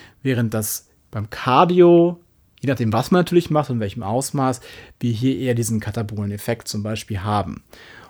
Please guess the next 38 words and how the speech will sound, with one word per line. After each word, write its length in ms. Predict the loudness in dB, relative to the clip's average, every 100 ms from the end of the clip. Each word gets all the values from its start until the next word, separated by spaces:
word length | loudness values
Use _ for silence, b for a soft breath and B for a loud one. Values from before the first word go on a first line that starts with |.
| -6
Und 340 | -2 -2 -4 -6
das 120 | -4
ist 100 | 2
halt 120 | 2
auch 100 | 2
da 220 | 0 2 4
ganz 240 | 2 4
wichtig, 500 | 2 4 2 0 -8 -4
wenn 140 | 0
man 80 | 2
die 80 | 2
beiden 300 | 2 2 0
kombiniert. 680 | -2 -2 0 -2 -6 -12 -20 _ _ _ -6
Ähm, 340 | -2 -2 -2
da 80 | 2
gehen 120 | 4
wir 40 | 6
vielleicht 180 | 4
gleich 120 | 2 2
noch 60 |
mal 60 | 2
ein 60 | 0
bisschen 180 | -4
genauer 280 | -4 0 2
drauf 260 | 4 2 2
ein, 420 | 0 2 0 -4 _ _ -14
dass 240 | -8 -4
man 60 | -4
es 60 |
nicht 120 | -4 -4
übertreiben 440 | -4 2 4 6
sollte 300 | 6 6 6
mit 160 | 0 -4
Cardio, 320 | 0 2 2
beim 140 | -2
Kraftsport 440 | -4 -8 -6 -8 -6
zum 140 | -6
Beispiel. 380 | -6 -6 -6